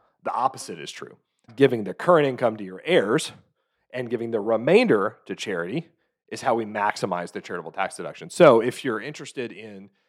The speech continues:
being philanthropic, being generous, giving money both to your heirs and to charities, particularly if you have a taxable estate,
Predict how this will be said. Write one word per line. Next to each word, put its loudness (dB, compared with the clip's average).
being 0
philanthropic, 0
being -12
generous, -14
giving -20
money -18
both -12
to -20
your -16
heirs -4
and -6
to -20
charities, 0
particularly 6
if -4
you -8
have 4
a -8
taxable -2
estate, -2